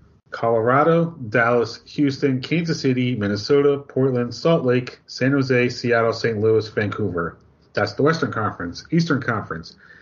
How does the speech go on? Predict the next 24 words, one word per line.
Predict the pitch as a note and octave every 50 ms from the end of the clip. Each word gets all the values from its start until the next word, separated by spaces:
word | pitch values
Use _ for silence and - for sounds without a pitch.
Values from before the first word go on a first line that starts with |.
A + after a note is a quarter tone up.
| - - _ _ _ _ _ _ _ _ _ _ _
Chicago, | - - C3+ B2+ - D#3+ D#3 D3+ B2 A2+ G#2 G2
Cincy, | - - - C#3+ C3+ C3 - - G#2+ F#2 F2 -
Columbus, | - B2+ B2+ C3+ C#3+ D3 D3 D3+ C#3+ D3 - - _ -
Miami, | A2 A2+ A#2+ A#2+ A2+ A#2 A2+ G#2+
New | F#2 F#2 G#2 A#2
England, | C#3 D3+ D3 C#3+ D3 C#3+ C#3 C3 C3 - - _ _ _ _ _ _ _ _ _ _ _ - _ _ -
New | B2 B2+
York | B2+ B2+ A#2+ A#2+ -
City, | - - C3+ A#2+ B2 B2 C3
Orlando, | G#2+ G#2+ G#2+ A2+ B2+ C3 C3 C3 C3 B2+ B2+ C3 B2+ - - _ _ _
Philly, | - C#3 C3+ C3+ C3+ C3 C3 B2+ B2+ - - _ _ _ _ _ _ _ _ _ _
Toronto, | - - C3 B2 B2+ C#3 C3+ C#3
and | A#2+ B2 B2+ B2+
for | B2+ - D3+
some | C3+ - - - E3+ E3+ E3+ F3+
reason | F#3 F#3+ F3+ F3 F3 E3+
the | D#3+ C3+
Rochester | A#2 A#2+ C3 C3 D3 D#3 D#3+ - - D#3 - - - C3
Rhinos | A#2 A2 A2+ A2+ A#2+ A#2+ A2 G2 F2 F2 E2+ E2 - - - - _ _ _ -
are | A2+ G#2+
coming | - C3+ B2+ A#2 A2
back | A#2+ A#2 A2+ A2 A#2
into | G#2+ G2+ -
this. | G2 F#2 F#2 F#2+ - - - - -